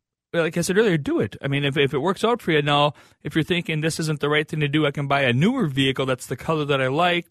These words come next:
it's got less miles, maybe it's a little more reliable moving forward,"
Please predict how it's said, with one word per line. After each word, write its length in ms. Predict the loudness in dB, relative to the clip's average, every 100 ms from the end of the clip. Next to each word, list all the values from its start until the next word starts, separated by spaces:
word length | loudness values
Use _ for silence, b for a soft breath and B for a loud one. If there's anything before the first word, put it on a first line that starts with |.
| _
it's 100 | -6
got 140 | -2 0
less 240 | -2 -2
miles, 540 | -2 0 2 0 0 -2
maybe 240 | -4 -4
it's 80 | -4
a 40 |
little 140 | -4 -2
more 120 | -2
reliable 600 | 0 0 0 2 2 2
moving 300 | 0 -2 -4
forward," 420 | 0 0 0